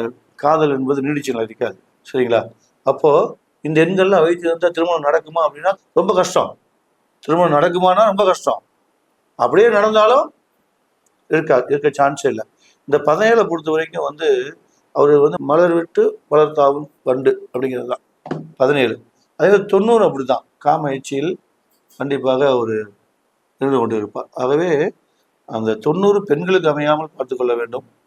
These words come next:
பதினேழாம் தேதி பிறந்தவங்க, பதினேழாம் தேதி வந்தவங்க, பதினேழு எண்களை வைத்திருப்பவர்கள் கவனமாக இருந்தால் சிறப்பு. பதினேழு, மெயின் வந்து பதினேழு தான் வந்து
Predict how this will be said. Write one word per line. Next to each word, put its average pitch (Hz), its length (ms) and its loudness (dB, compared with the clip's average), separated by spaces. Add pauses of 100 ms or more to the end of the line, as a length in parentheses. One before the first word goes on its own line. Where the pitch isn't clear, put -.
(720)
பதினேழாம் 180 500 2
தேதி 160 200 -2
பிறந்தவங்க, 143 480 -4
பதினேழாம் 151 460 -4
தேதி 139 260 -8
வந்தவங்க, 131 400 -16
பதினேழு 151 320 -4
எண்களை 135 240 -8
வைத்திருப்பவர்கள் 135 580 -12 (500)
கவனமாக 175 520 2
இருந்தால் 143 300 0
சிறப்பு. - 400 -4 (600)
பதினேழு, 151 380 2 (120)
மெயின் 139 360 -6
வந்து 156 220 -12
பதினேழு 143 400 0
தான் 156 180 0
வந்து 160 340 -6